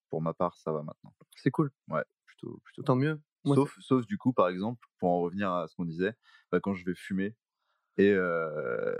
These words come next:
Speaker 1: bah, il y a des fois où quand j'ai fumé, euh, de la drogue, et bah, je peux pas, j'ai, justement, ce rapport-là, euh, devient plus compliqué. Ouais, ouais. Genre,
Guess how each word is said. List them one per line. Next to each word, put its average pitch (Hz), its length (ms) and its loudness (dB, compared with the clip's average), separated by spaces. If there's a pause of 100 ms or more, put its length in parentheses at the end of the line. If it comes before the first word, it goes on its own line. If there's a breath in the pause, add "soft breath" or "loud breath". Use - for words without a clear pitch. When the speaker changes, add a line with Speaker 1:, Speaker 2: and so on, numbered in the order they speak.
(160)
Speaker 1:
bah, 85 180 2
il 82 80 0
y - 20 0
a 82 40 -2
des 85 120 0
fois 98 320 4
où 87 200 -2
quand 95 140 -4
j'ai 85 140 -8
fumé, 90 320 -2
euh, 82 680 -4
de - 120 -6
la 80 120 -2
drogue, 98 300 0 (300)
et 92 40 -2
bah, 92 180 2
je 87 160 -6
peux 82 160 -6
pas, 90 400 2
j'ai, 82 340 -4 (340)
justement, 95 320 0
ce - 120 -2
rapport-là, 85 600 2
euh, 76 280 -4 (460)
devient 85 220 0
plus 101 120 -2
compliqué. - 400 -8 (180)
Ouais, - 160 -10 (460)
ouais. - 100 -10 (500)
Genre, - 180 -6